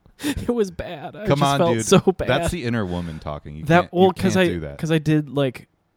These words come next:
Speaker 1: too much exercisey
Speaker 2: Yeah.
Speaker 1: two days before, and then everything just started to hurt.
Speaker 2: Uh-huh.
Speaker 1: And then I was just so tired.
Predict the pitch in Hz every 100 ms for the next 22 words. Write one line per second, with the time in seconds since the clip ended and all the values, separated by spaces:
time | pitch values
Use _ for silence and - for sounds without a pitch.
0 | _ _ - 151 147 - 135 131 123 113
1 | 117 127 - _ _ _ _ _ - 80
2 | 73 - - - 139 123 127 131 127 120
3 | 120 - 127 131 143 131 - 131 139 139
4 | 123 113 - - 82 76 78 _ _ _
5 | 127 127 123 117 - - - - - -
6 | 95 - -